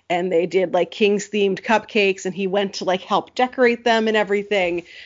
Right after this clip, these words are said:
So it's really his own fault for opening his mouth and being like, "I really like cupcakes." And, uh,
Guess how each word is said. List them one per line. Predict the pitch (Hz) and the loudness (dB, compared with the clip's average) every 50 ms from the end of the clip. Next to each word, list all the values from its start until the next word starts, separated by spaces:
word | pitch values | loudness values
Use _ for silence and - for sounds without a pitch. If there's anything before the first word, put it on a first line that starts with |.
| - - | -20 -20
So | - - - 240 226 214 196 | -18 -2 2 4 6 6 6
it's | 196 226 226 - 277 | 4 4 2 2 0
really | 294 311 320 320 | -2 0 2 2
his | 277 339 247 233 | 2 2 0 0
own | 220 220 220 226 226 220 | 0 0 0 0 -2 -2
fault | 220 220 196 196 202 202 - | -2 -2 0 0 0 -2 -4
for | - 220 202 | -4 -4 -4
opening | 208 202 208 208 202 202 202 | -4 -4 -2 -4 -2 -2 -4
his | 190 - | -4 -2
mouth | 190 185 170 165 175 180 - - | 0 0 2 2 0 -2 -4 -4
and | - 202 196 175 | -4 -4 -2 -2
being | 185 180 185 190 | 0 0 0 0
like, | 175 170 160 165 175 - | 0 2 2 0 0 0
"I | - - 233 | 0 0 2
really | 185 175 170 190 202 | 2 4 2 4 4
like | 214 214 220 220 | 4 2 2 0
cupcakes." | 254 254 - - 196 175 - - - - - - - - - _ _ - | -2 -4 -2 -2 -2 -2 -2 -4 -10 -14 -16 -20 -20 -20 -20 _ _ -2
And, | 196 202 190 185 175 165 | -2 0 0 0 0 0
uh, | 175 160 151 151 165 | 2 2 2 2 0